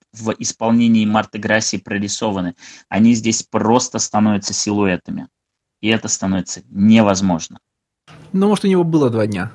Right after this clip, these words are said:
Speaker 1: Ну, я понимаю. Ну, может быть, у него было два дня. Ну,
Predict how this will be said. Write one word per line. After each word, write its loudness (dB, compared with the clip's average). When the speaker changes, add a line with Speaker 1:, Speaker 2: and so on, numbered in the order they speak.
Speaker 1:
Ну, 0
я 0
понимаю. 0
Ну, -2
может 0
быть, -4
у -2
него 2
было 2
два -2
дня. -2
Ну, -4